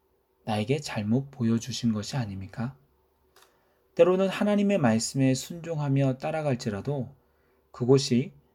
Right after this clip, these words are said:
내 마음에 안 드는 경우가 있을 수 있습니다. 안정된 곳을 떠나 약속의 말씀을 붙잡고 갔는데 간 곳이 역경과 고난이 기다리고 있을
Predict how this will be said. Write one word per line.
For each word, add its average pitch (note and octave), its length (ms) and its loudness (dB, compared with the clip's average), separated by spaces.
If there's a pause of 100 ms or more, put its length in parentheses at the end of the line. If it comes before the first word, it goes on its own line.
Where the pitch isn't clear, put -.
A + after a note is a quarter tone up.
(120)
내 A#2+ 180 6
마음에 A2 400 2
안 G#2 260 -6
드는 C#3 280 -2
경우가 A#2 340 0
있을 A#2 300 -4
수 - 120 -10
있습니다. G2 560 -8 (800)
안정된 C#3 640 2
곳을 B2+ 340 -2
떠나 A#2+ 420 -4 (480)
약속의 D#3+ 420 -4
말씀을 B2+ 680 0
붙잡고 - 460 -4
갔는데 G#2+ 640 -6 (460)
간 A#2 240 2
곳이 A#2 480 0 (420)
역경과 A2 800 2
고난이 A2+ 480 -2
기다리고 B2 500 0
있을 A#2 540 -4